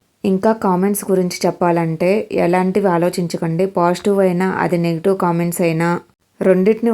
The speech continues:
ఒకేలా తీసుకోగలిగినప్పుడే మనం సక్సెస్ అవ్వగలం. So, మనం లైవ్స్ చేసేటప్పుడు చాలామంది బ్యాడ్ కామెంట్స్ పెడుతూనే ఉంటారు, అవన్నీ పట్టించుకోకండి.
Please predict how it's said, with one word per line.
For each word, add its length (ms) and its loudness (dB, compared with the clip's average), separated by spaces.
ఒకేలా 380 2
తీసుకోగలిగినప్పుడే 880 0
మనం 160 -2
సక్సెస్ 420 -2
అవ్వగలం. 420 -2
So, 100 2
మనం 260 2
లైవ్స్ 300 0
చేసేటప్పుడు 540 -2
చాలామంది 580 2
బ్యాడ్ 280 2
కామెంట్స్ 380 0
పెడుతూనే 400 0
ఉంటారు, 440 0
అవన్నీ 380 2
పట్టించుకోకండి. 880 0